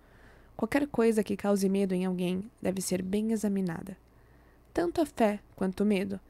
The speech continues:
têm a tendência de se transformar em realidades físicas, pelo meio mais prático e natural disponível. A fé constrói, o medo destrói. A ordem nunca se inverte.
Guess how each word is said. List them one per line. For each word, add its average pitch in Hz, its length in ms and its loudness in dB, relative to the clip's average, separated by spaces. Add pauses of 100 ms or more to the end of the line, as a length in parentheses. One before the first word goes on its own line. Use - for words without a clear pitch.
(220)
têm 196 160 2
a 190 60 4
tendência 190 460 0
de 190 80 0
se 190 140 -6
transformar 202 640 -2
em 185 100 0
realidades 196 680 0
físicas, - 520 -4 (400)
pelo 180 200 4
meio 196 260 2
mais 196 260 -4
prático - 480 -6
e 202 40 -2
natural 208 520 -2
disponível. 170 540 -4 (720)
A 196 80 0
fé 185 180 0
constrói, - 540 -4 (440)
o 196 60 -4
medo 175 380 0 (200)
destrói. 175 540 -4 (640)
A 190 120 0
ordem 185 340 0
nunca 226 320 0
se 226 140 -4
inverte. - 540 -4